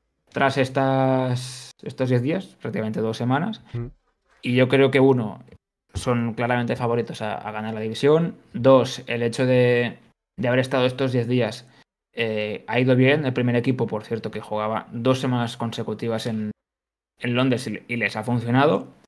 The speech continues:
Speaker 2: Yo creo que, yo
Speaker 1: Eh,
Speaker 2: creo que esto es una prueba piloto.
Speaker 1: Puede ser, puede ser. Ahora te sacaré una información que he leído hace poco. Eh, lo que no entiendo es por qué Bills llegó el jueves.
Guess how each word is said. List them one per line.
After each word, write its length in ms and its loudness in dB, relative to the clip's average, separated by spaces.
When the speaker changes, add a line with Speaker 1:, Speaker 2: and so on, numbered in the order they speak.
Speaker 2:
Yo 160 -4
creo 140 0
que, 280 6
yo 100 8
Speaker 1:
Eh, 60 6
Speaker 2:
creo 160 6
que 120 2
esto 160 -2
es 80 -6
una 160 -4
prueba 320 -4
piloto. 460 -10
Speaker 1:
Puede 220 2
ser, 300 -8
puede 200 -12
ser. 260 -10
Ahora 160 0
te 80 -4
sacaré 200 0
una 80 2
información 400 0
que 60 -4
he 40 -2
leído 140 -2
hace 140 -10
poco. 280 -4
Eh, 500 0
lo 100 6
que 100 0
no 60 2
entiendo 260 0
es 80 -2
por 180 -2
qué 140 0
Bills 180 -2
llegó 180 0
el 60 0
jueves. 440 -8